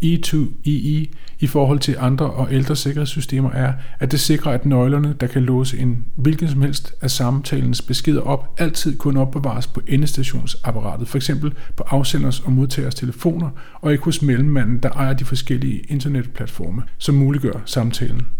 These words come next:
Og fordi nøglerne ikke bliver opbevaret hos disse mellemliggende tjenesteudbydere, kan de nu ikke længere stjæles,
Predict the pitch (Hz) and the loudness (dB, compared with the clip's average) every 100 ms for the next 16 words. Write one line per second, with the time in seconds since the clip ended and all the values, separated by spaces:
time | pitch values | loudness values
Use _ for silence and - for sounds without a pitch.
0 | - - - - - - - - - 139 | 0 -2 -4 -6 -8 -12 -18 -18 -8 -4
1 | 156 147 196 175 156 151 143 165 160 - | -2 0 0 0 0 4 4 4 0 0
2 | 175 - 180 156 143 - 156 139 113 127 | -2 -2 -2 0 0 -2 -2 -2 -2 -2
3 | 131 156 156 151 139 156 151 131 131 - | 0 0 2 2 4 2 2 0 -2 0
4 | 143 147 147 131 156 135 131 - - - | 0 0 0 0 0 -2 -2 -4 -4 -4
5 | - - - 170 180 185 180 151 156 160 | -4 -2 0 4 4 4 2 0 2 0
6 | - 131 143 156 - - | 2 2 2 0 0 0